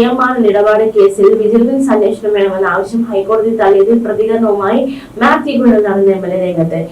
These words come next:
വിധിയിൽ നിരാശയില്ല, പോരാട്ടം തുടരുമെന്നാണ് പ്രതികരിച്ചത്. മുഖ്യമന്ത്രി പിണറായി വിജയന്റെ മകൾ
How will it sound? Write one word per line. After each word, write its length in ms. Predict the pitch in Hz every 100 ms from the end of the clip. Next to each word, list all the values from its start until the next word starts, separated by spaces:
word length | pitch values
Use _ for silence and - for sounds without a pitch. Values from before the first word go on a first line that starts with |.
| - -
വിധിയിൽ 280 | 220 240 247
നിരാശയില്ല, 600 | 233 240 233 254 247 214 185 165 -
പോരാട്ടം 360 | 214 220 226 226
തുടരുമെന്നാണ് 600 | 220 226 247 254 220 190 180
പ്രതികരിച്ചത്. 600 | 190 170 156 - 160 - - - - -
മുഖ്യമന്ത്രി 400 | - 226 214 214
പിണറായി 340 | 208 214 208 214
വിജയന്റെ 240 | 226 214 202
മകൾ 160 | 196 208